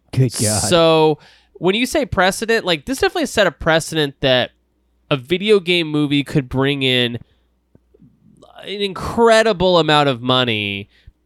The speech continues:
Speaker 2: And, uh, while the film isn't necessarily, like, touted as being a good film, you know, uh, you know, when you're sipping brandy with your,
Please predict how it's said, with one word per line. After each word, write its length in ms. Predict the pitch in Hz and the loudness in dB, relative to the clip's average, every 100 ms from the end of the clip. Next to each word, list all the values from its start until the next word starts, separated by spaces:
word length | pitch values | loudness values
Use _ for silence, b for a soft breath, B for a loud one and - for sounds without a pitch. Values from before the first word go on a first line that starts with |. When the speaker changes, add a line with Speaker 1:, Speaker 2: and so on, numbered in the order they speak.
| _ | _
Speaker 2:
And, 640 | 139 135 135 131 127 127 117 | -2 0 0 -2 -4 -10 -8
uh, 400 | 127 123 120 117 | -2 0 0 0
while 260 | 175 208 | 2 2
the 120 | 202 208 | 2 -4
film 400 | - 349 359 277 | -4 -2 0 0
isn't 360 | 185 254 233 | 0 0 0
necessarily, 840 | 202 202 185 - 185 185 180 156 135 - | 0 -2 -4 -4 -2 0 0 -2 -6 -14
like, 220 | 139 135 113 | -6 -6 -4
touted 520 | - 143 143 151 151 | -8 -2 0 0 -2
as 180 | 127 127 | -2 -4
being 500 | 113 127 120 110 110 - | -4 -4 -2 -2 -6 -6
a 140 | 131 | -6
good 600 | 117 110 - 123 127 110 - | -6 -6 -2 -2 -2 -6 -10
film, 720 | - - 127 120 139 180 262 - _ _ _ _ _ | -20 -10 -6 -4 -4 -6 -8 -14 _ _ _ _ _
you 100 | 143 | -2
know, 240 | 127 117 | 0 0
uh, 200 | 117 131 131 | -4 -10 -10
you 120 | 147 | -8
know, 160 | 120 | -6
when 140 | 113 123 | -6 -6
you're 120 | 110 | -8
sipping 540 | - 143 135 127 120 - B B B _ | -6 -6 -2 -4 -4 -14 B B B _
brandy 480 | 120 113 113 117 123 | -4 -2 -2 -2 -2
with 180 | 120 117 | -2 -2
your, 360 | 107 101 98 | -4 -4 -8